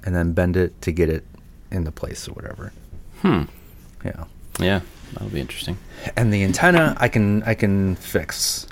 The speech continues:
Speaker 1: So it's, it's one of those things where, um, if you open up the trunk, you can see where the antenna goes into, and there's a screw on the top and a screw on,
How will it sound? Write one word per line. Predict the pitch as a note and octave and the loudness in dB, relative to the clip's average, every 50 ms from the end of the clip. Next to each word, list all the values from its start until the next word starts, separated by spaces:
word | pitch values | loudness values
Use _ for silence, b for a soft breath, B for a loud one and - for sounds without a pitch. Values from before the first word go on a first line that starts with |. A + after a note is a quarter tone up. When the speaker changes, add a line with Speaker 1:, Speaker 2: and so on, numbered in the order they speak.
| - | -10
Speaker 1:
So | G2 - - A#2+ G2+ F#2 - | -6 0 2 2 2 4 2
it's, | A2+ G#2+ - - | 0 0 0 -2
it's | - C3 A#2+ - - | 0 0 0 2 2
one | B2 D3+ D#3+ | 2 4 4
of | D#3 B2 | 6 6
those | B2+ A#2+ A2 - - | 6 4 4 2 2
things | - C3 B2 A#2+ A#2+ A2+ - - | 4 4 6 6 4 2 2 4
where, | A2 G#2+ G#2 G2 F#2 F#2 F2 F#2 - - - - - - | 6 8 8 8 6 4 2 -2 -14 -16 -20 -18 -4 0
um, | G#2 F#2+ F#2 F2+ F2 F2 F2 E2+ E2+ E2+ F2+ | 2 4 4 4 2 2 0 -2 -2 -4 -6
if | - F#2+ - | -10 -2 2
you | A2+ A2+ | 2 2
open | G#2 G2 - A#2 G#2 | 2 4 2 2 0
up | G2 - | 2 -2
the | - | -4
trunk, | - - - C#3 C3 B2 A#2 - - | -6 0 2 2 2 2 0 0 -2
you | A2 - | -2 -2
can | G2+ F#2 | -2 -4
see | - - A2+ G#2+ | -2 0 0 2
where | F#2+ G2 G2+ | 4 4 2
the | F#2 G2 | 4 2
antenna | F2+ E2+ - A2 G#2 G2 F2+ | 0 0 0 2 2 2 2
goes | E2+ F2+ F#2+ F#2 F2 - | 2 2 2 2 4 4
into, | A2 G#2+ G2+ - - - G2+ G2 F#2 F#2 F2+ - - | 2 2 2 0 0 2 4 4 4 4 2 0 0
and | F#2 F2+ F2 F2 F2 E2+ | -2 0 0 0 2 2
there's | F#2 F2+ E2+ F2+ | 2 2 2 0
a | F2 | -2
screw | D#2+ - - - A2+ G#2+ G2+ | -4 -4 -4 0 0 2 2
on | F#2+ | 2
the | F#2+ F#2 | 2 0
top | - - G#2+ G2 F2+ F2 - - - | -2 0 2 2 2 2 0 0 0
and | F2+ E2+ F2 | 0 2 0
a | E2+ D#2 | 0 -2
screw | - - - - A2 G#2 | -4 -6 -2 2 2 2
on, | F#2+ F#2 F2+ F2+ F2+ F2 E2+ | 2 2 0 0 -2 -2 -4